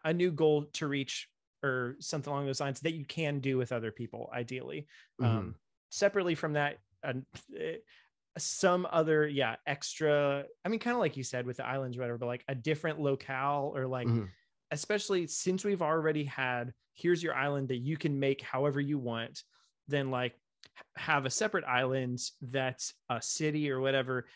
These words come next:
Speaker 1: that's a fixed structure like the older games were, where it's like, "This is just the way that it is, and you interact with it however you do," but you
Speaker 2: Mm-hmm.
Speaker 1: don't have the same, like, you know, it's, you're going out on the town with your friends and doing, doing things over there. I think that kind of thing would be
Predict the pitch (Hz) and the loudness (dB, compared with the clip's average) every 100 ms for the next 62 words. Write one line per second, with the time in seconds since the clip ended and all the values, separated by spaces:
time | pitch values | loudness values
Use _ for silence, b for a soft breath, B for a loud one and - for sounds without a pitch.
0 | b 143 131 127 - 156 143 - 147 147 | b -4 -2 -4 0 0 2 -2 -2 -2
1 | 143 117 131 151 - 135 123 123 120 123 | -2 0 2 0 0 -2 0 -2 -2 -6
2 | 113 123 120 113 107 - 107 151 151 160 | -6 -4 -4 -2 -6 -6 -6 -2 -4 -4
3 | 131 131 - 131 151 135 127 123 120 117 | -6 -6 -4 -2 0 0 0 0 -2 -4
4 | b b 139 156 165 143 127 127 139 120 | b b -2 2 4 4 0 -2 -8 -6
5 | 123 120 120 113 110 113 110 _ - 123 | -6 -4 -4 -4 -6 -8 -8 _ -10 -6
6 | 127 131 117 113 b b b 120 135 131 | -2 -2 -2 -4 b b b -2 -2 2
7 | 139 123 - 127 123 123 - 120 113 110 | 0 0 -4 -8 -6 -8 -6 -6 -6 -6
8 | 107 104 - _ _ _ _ _ _ _ | -8 -10 -14 _ _ _ _ _ _ _
9 | _ _ - _ 160 110 - _ 165 151 | _ _ -20 _ -4 -4 -10 _ -6 -6
10 | - - 175 165 190 190 185 180 185 175 | -12 -8 -4 2 4 4 2 0 -4 -2
11 | 202 131 110 - 156 202 113 107 120 113 | -2 -2 -4 -6 0 0 0 -4 -8 -6
12 | 120 120 123 - 139 123 131 131 131 139 | -6 -4 -8 -6 -6 -4 -4 -4 -2 0
13 | 151 104 - b b b _ 127 120 110 | 0 -2 -6 b b b _ -8 -6 -8
14 | 101 - 120 - - 170 - | -10 -14 -16 -16 -14 -14 -12